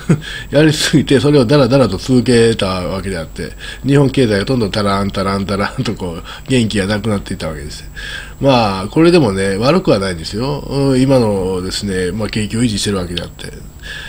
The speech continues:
で、これね、<laughs> これね、今はね、まだね、金利を上げる余地は少しあると思うんですね。で、もうすぐね、不景気来るんですよ、きっと。お、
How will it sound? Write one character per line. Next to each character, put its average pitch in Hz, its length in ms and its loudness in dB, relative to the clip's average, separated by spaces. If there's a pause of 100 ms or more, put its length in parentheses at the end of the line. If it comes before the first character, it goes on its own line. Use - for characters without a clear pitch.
(280)
で、 117 80 0
こ 160 160 2
れ 165 100 6
ね、 156 200 4 (640)
<laughs> 127 640 -10
こ 120 60 2
れ 120 100 4
ね、 117 100 4
今 139 300 6
は 190 160 6
ね、 123 240 2
ま 113 100 0
だ 113 140 0
ね、 104 400 -2
金 131 260 2
利 127 220 8
を 120 40 6
上 120 180 4
げ 139 120 6
る 139 80 6 (240)
余 135 160 4
地 117 140 0
は 92 100 0
少 - 160 -2
し 110 140 2
あ 101 60 2
る 104 100 0
と 95 100 -4
思 92 160 -4
う - 20 -6
ん 80 60 -8
で 76 100 -8
す - 120 -12
ね。 76 100 -10 (880)
で、 113 140 0
も 151 280 6
う 170 40 4
す 185 80 2
ぐ 202 180 6
ね、 113 260 6
不 - 160 -6
景 185 220 4
気 120 100 0
来 135 140 0
る 165 120 6
ん 143 40 4
で 117 80 2
す 101 100 -2
よ、 95 80 0
き 104 120 -4
っ 92 40 -6
と。 - 360 -8 (160)
お、 92 520 -4